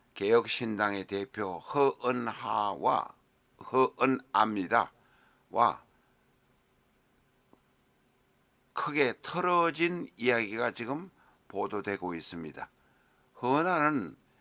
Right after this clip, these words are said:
이준석보다도 나이가 일곱 살이나 많은 사람입니다. 물론 여성입니다. 임자, 을사,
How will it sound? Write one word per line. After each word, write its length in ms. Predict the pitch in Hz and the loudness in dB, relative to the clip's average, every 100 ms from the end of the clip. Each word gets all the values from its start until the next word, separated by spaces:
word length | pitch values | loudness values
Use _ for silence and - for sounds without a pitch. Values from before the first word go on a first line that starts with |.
| _ _ _ _ _ | _ _ _ _ _
이준석보다도 1400 | 117 139 147 170 156 160 - 127 127 123 135 175 78 62 - _ _ _ _ _ _ _ _ _ _ _ _ _ _ _ | -2 0 2 0 2 -2 -2 -2 2 2 2 2 2 -2 -14 _ _ _ _ _ _ _ _ _ _ _ _ _ _ _
나이가 800 | 85 95 101 104 92 120 147 139 - _ _ _ _ _ _ _ _ _ 127 | -2 0 2 -2 0 2 2 0 -8 _ _ _ _ _ _ _ _ _ -6
일곱 460 | 147 180 151 - | -4 4 4 4
살이나 680 | - 120 101 101 127 151 - _ _ - | -2 -4 -2 2 2 2 -6 _ _ -10
많은 640 | 82 85 85 107 160 175 _ _ - | -4 -4 -2 -2 -4 -10 _ _ -20
사람입니다. 920 | - 123 113 90 85 80 98 92 - _ _ _ _ - | -8 -2 -2 -2 -6 -8 -4 -6 -6 _ _ _ _ -8
물론 280 | 127 143 | -2 0
여성입니다. 640 | 117 113 120 98 87 78 71 _ _ _ _ | 0 -2 -2 -2 -4 -6 -10 _ _ _ _
임자, 520 | 107 110 107 135 170 - _ _ 104 | -6 -2 2 2 0 -6 _ _ -6
을사, 540 | 110 104 - 120 180 | -4 -6 -4 -4 -4